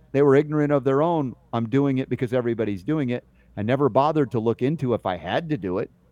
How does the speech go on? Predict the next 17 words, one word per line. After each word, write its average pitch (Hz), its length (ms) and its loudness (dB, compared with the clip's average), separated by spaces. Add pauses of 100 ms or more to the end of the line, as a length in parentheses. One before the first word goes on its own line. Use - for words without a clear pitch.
(380)
if 113 80 0
it - 20 0
was 95 220 -2
actually 117 420 0
required 104 540 -2
and 95 120 -4
lawful 123 460 -2
to 92 100 -6
do 80 200 -2
it 135 80 0
or 131 80 0
constitutional. 139 800 -6 (1800)
Rosa 139 260 4
Parks 170 360 4
didn't 143 240 -2
ask 110 220 -2
permission. 113 520 -4